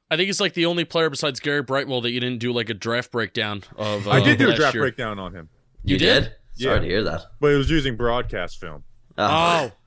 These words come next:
Speaker 1: wait, wait, oh, wait, I remember making the thumbnail now. Okay.
Speaker 2: Rashad Weaver, um,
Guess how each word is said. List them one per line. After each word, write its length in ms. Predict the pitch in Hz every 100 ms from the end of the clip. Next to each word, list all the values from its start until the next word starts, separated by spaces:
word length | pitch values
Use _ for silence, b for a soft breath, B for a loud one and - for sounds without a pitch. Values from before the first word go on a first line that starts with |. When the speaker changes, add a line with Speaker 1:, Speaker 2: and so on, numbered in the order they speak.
| _
Speaker 1:
wait, 200 | 147 165
wait, 180 | 160 165
oh, 80 | 170
wait, 160 | 180 160
I 60 |
remember 360 | 160 170 165 170
making 280 | 156 156 156
the 100 | 139
thumbnail 380 | 160 147 117 104
now. 260 | 95 90 _
Okay. 220 | 135 131 127
Speaker 2:
Rashad 420 | 110 151 151 139
Weaver, 540 | 156 180 131 123 117 _
um, 460 | 107 110 110 104